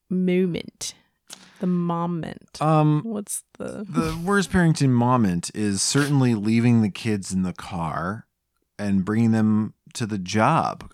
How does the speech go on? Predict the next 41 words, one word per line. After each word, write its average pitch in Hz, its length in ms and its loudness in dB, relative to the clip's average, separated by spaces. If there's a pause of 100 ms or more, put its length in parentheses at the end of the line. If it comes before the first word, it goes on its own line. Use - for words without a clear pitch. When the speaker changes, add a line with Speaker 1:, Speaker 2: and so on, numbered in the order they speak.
Speaker 2:
I - 180 -4 (200)
Speaker 1:
See, 240 240 0
but 214 240 -4
this 240 260 0
is 254 220 0
what 208 220 2
I 190 100 2
was 185 200 0
thinking 185 340 0
of 165 100 -2
with 151 160 -6
the 156 80 -4
seventies, 156 640 -4
like, - 200 -8
that 151 220 -2 (100)
kind 165 380 -2
of 151 120 -4
thing 160 300 -6
in 165 80 -6
this 165 200 -8
movie 160 260 -4
where 160 120 -6
you're 156 120 -4
like, 156 340 -8
"Oh 196 60 2
yeah, 226 200 2
kids - 240 -6
were 202 80 -4
just 226 240 -6
alone 175 380 -4
a 147 60 -6
lot." - 300 -10 (380)
Speaker 2:
No, 123 520 4 (100)
I 127 220 4
think 117 460 0
that 101 280 0 (240)
this 113 340 0
version 104 460 0
in 95 100 2
the 90 80 0
seventies, 87 720 -2